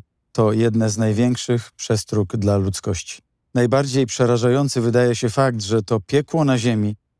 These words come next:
stworzyli nie jacyś barbarzyńcy z kosmosu, ale ludzie, których nazwalibyśmy cywilizowanymi. Niemcy, gdzie narodził się nazizm,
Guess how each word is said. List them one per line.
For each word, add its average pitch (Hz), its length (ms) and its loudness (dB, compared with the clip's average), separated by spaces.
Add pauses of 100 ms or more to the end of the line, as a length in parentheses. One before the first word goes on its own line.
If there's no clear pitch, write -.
stworzyli 120 580 0
nie 160 240 0
jacyś 110 680 -2
barbarzyńcy 107 920 0
z - 340 -8
kosmosu, 120 560 -2
ale 107 220 2
ludzie, 127 300 2
których 117 420 0 (360)
nazwalibyśmy 120 920 0 (340)
cywilizowanymi. 107 1120 -2 (460)
Niemcy, 117 480 0 (140)
gdzie 110 420 -4
narodził 117 420 2
się 110 140 -2
nazizm, 113 500 0